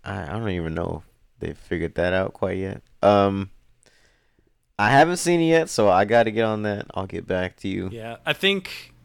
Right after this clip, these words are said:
Speaker 2: I, I could be wrong, but I think I remember seeing an interview saying that, I don't know if he's gonna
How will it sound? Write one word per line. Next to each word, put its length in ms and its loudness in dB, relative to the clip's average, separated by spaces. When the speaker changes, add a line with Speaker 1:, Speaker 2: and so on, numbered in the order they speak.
Speaker 2:
I, 220 -6
I 80 -2
could 220 -2
be 140 -4
wrong, 340 -2
but 100 -2
I 60 -2
think 260 -6
I 40 -8
remember 680 -8
seeing 300 -10
an 60 -14
interview 500 -8
saying 400 -6
that, 260 -6
I 80 -8
don't 140 -4
know 120 -4
if 100 -10
he's 140 -12
gonna 240 -8